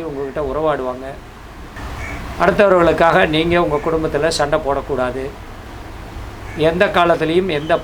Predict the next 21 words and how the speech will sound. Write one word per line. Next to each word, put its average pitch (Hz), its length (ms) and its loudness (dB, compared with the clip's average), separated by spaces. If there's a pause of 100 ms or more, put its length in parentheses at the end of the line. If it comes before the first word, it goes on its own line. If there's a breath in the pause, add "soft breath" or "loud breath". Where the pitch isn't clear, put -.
பணத்தையும் 165 440 0
அடுத்தவங்களுக்கு 147 600 -4 (400)
இந்த 139 120 -6 (520)
கைமாத்து 196 420 6 (100)
தரேன், 139 300 0 (1700)
இல்ல 190 120 6 (140)
நான் 165 200 4
பணம் 180 240 4
தரேன் 165 320 4
நீ 160 80 0 (200)
வியாபாரம் 160 420 4
பண்ணு 135 280 -2 (1700)
அப்படின்றது 143 680 2
இல்ல. 131 140 0 (800)
இதுவரை 185 420 6 (200)
இருந்து 185 360 2
வந்த 156 260 0 (960)
விற்பனை 208 460 4 (140)
செய்யணும்னு 190 520 4 (180)
இருந்த 170 320 2 (260)
சொத்துக்களை, 165 600 0